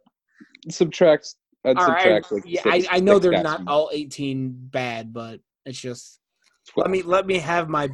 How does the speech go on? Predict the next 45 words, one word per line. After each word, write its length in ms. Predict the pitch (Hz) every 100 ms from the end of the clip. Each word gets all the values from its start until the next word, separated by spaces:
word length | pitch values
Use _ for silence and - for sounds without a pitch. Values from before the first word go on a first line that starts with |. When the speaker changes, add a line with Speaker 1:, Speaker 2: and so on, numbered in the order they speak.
| -
Speaker 2:
pe-, 240 | - 170
let 220 | 151 151 180
me 80 |
have 180 | 156 170
my 180 | 160 147
self-pitying 840 | 135 - - 160 - 170 156 147 143
moment, 320 | 139 127 110
Shepard. 400 | - 110 120 117
Speaker 1:
I'm 120 | 139 143
still 220 | - 143
trying 260 | 151 139 131
to 80 |
have 240 | 139 127 123
some 140 | 135
optimism 640 | 113 104 - 123 131 139 - _
that 140 | 123 120
there 140 | 131
is 260 | 120 120 - -
something 400 | - 123 127 120
to 80 | 110
build 220 | 107 110
around 300 | 104 120 131
Speaker 2:
Oh, 140 | 147 139
Speaker 1:
on 60 |
Speaker 2:
bl-, 60 | 131
Speaker 1:
this 100 | -
team. 160 | - 160
Speaker 2:
bl-, 80 | - _
bless 260 | 196 214 190
your 100 | 143
heart. 240 | 170 165
It's 100 | 151
the 80 | 143
holiday 340 | 156 151 147
season. 340 | 139 156 143 139
We're 80 | 139
all 100 | 143
trying 220 | 139 139
to 80 | 131
feel 220 | 139 135
good 180 | 131 123
about 280 | 123 123
this. 280 | 131 131 - _ _ _ _ _ _ _
But, 200 | 139 127
uh, 220 | 123 123